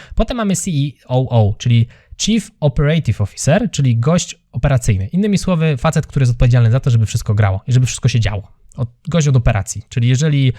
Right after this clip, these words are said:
w dużym skrócie operacja m-, może by zostać zrozumiana nas przez procesy, czyli gość, który czuwa nad tym, żeby się wszystko kręciło. Potem mamy C F O, czyli Chief Financial Officer, czyli innymi słowy dyrektor finansowy firmy. Ten dba, żeby się cyferki w tabelkach zgadzały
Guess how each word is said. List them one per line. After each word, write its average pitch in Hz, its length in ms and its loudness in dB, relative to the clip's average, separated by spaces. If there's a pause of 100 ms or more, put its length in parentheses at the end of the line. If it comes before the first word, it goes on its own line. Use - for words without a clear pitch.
(320)
w - 20 0
dużym 165 180 4
skrócie 160 260 2
operacja 151 420 0
m-, 135 60 0 (160)
może 127 580 0
by 120 100 2
zostać 127 420 0
zrozumiana 120 440 4
nas 120 120 2
przez - 180 -6
procesy, 190 460 0
czyli 135 200 -2
gość, 185 200 0
który 143 180 2
czuwa 147 240 2
nad 131 140 0
tym, 131 140 0
żeby 117 180 2
się - 120 -4
wszystko - 220 -4
kręciło. 107 460 -2 (420)
Potem 214 240 0
mamy 180 200 0
C - 240 -4
F 120 140 -2
O, 104 300 -4 (200)
czyli 120 360 0
Chief 262 340 -6
Financial 139 680 2
Officer, - 420 -4 (300)
czyli 226 160 -2
innymi 147 260 0
słowy 123 340 2
dyrektor 117 420 2
finansowy 107 460 0
firmy. - 300 -4 (120)
Ten 185 180 2
dba, 139 280 4
żeby 123 220 2
się 117 260 2
cyferki 117 400 -2
w - 60 -10
tabelkach 101 380 0
zgadzały 180 440 0